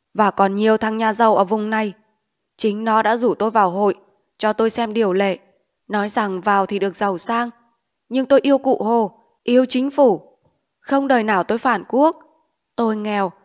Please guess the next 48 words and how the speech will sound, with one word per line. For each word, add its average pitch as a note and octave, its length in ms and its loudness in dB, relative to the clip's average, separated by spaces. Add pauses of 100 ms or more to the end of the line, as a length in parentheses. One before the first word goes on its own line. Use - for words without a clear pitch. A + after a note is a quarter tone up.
(160)
nhưng A3+ 200 -2
tôi A3 280 0
không A#3+ 200 -2
chịu A#3+ 200 -4
nhục G#3+ 200 -2
làm G3+ 160 -4
Việt F#3 200 -2
gian. A#3+ 300 -4 (640)
Lỡ A3+ 260 0
ra A3+ 260 -2
mà G3 120 -2
thằng E3 200 -8
Pháp A#3+ 220 -2
lên A#3+ 180 -4
đây, A#3 220 0 (460)
bọn G#3 220 2
chúng A3 180 -4
nó A3 120 2
làm A3+ 200 -2
tay A3 200 -4
sai A3+ 220 -4
cho A#3 160 -4
giặc, G#3+ 260 -2 (360)
thì C4 140 0
liệu A#3 180 4
làng G#3+ 220 0
ta B3+ 180 0
có C#4 120 2
được C4 160 0
như A#3+ 120 -8
thế C#4+ 120 -4
này C#4 220 -2
không? C#4+ 240 0 (840)
Chúng G#3+ 180 -6
ta A3+ 160 -2
có A#3+ 120 -2
được A#3+ 220 0
như B3 120 -6
thế C#4 120 -6
này C#4 200 -2
không? C#4 360 -2 (500)
Chúng A3 260 -4
nó G#3 260 2
đáng G#3+ 260 0
băm C4 180 2
vào C4 140 4
mổ G#3 220 2
xẻ. G#3 340 -4